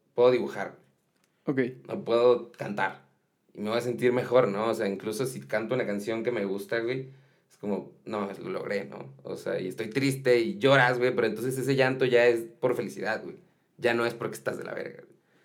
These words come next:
Speaker 1: Entonces, como que sí, empecé a empatar con eso ya más grande, güey. O sea, pero de chico era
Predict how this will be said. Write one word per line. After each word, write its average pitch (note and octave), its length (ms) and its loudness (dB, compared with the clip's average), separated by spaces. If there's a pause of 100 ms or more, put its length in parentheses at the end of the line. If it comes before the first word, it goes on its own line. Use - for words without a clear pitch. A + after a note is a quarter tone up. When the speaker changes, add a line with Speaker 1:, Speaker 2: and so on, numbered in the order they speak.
(360)
Speaker 1:
Entonces, C3 240 0
como C#3 200 4
que A#2 100 0
sí, B2 840 -2
empecé A#2+ 420 0
a C#3 40 4
empatar C3+ 340 4
con B2 160 2
eso B2 420 0 (100)
ya A#2 180 -2
más A2 120 0
grande, G#2 260 -2
güey. - 200 -16
O - 60 -12
sea, C3+ 180 -10
pero G#2+ 140 2
de G#2 120 -2
chico B2+ 280 0
era G2 420 4